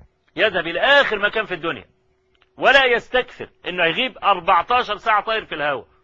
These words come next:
وهينزل في بلد غريبة، ويتحجز في المستشفى شهرين وثلاثة وأربعة وخمسة، وهيصرف المبلغ الكبير ده هو كله عشان يعمل إيه؟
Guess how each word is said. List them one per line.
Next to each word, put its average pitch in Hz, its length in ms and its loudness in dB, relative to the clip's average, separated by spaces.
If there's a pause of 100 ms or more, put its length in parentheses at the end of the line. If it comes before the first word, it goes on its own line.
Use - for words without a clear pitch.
(640)
وهينزل 196 480 0
في 190 140 -4
بلد 196 240 2
غريبة، 143 360 -6 (520)
ويتحجز 220 440 0
في - 60 -12
المستشفى 202 500 -4
شهرين 196 380 0
وثلاثة 202 460 2
وأربعة 196 420 4
وخمسة، 196 500 -2 (600)
وهيصرف 196 460 -2
المبلغ 220 400 2
الكبير 214 360 -4
ده 202 120 2
هو 233 220 2 (280)
كله 277 320 4
عشان 220 300 2
يعمل 220 340 -2
إيه؟ 202 220 -2